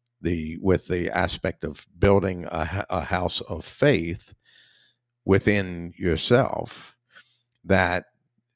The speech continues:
the first step, the first thing you have to do is you have to have a plan, and you take it to the building and zoning,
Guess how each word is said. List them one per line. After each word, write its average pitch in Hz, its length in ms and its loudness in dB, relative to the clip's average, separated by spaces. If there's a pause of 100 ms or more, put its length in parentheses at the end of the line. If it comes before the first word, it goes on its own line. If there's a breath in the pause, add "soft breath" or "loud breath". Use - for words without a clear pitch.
(480)
the 101 120 2
first 127 360 8
step, 117 440 4
the 92 100 0
first 143 320 4
thing 117 200 0
you 113 160 2
have 98 260 0
to - 100 -4
do 80 460 2 (640)
is 101 720 2 (1000)
you 104 120 4
have 117 220 4
to 101 100 -2
have 92 720 -4 (480)
a 98 80 -8
plan, 113 720 -2 (1300)
and 110 200 0
you 95 180 2
take 120 300 0
it 113 160 -2
to 110 140 2
the 92 160 -2
building 95 420 0
and 87 140 -10
zoning, 104 640 -2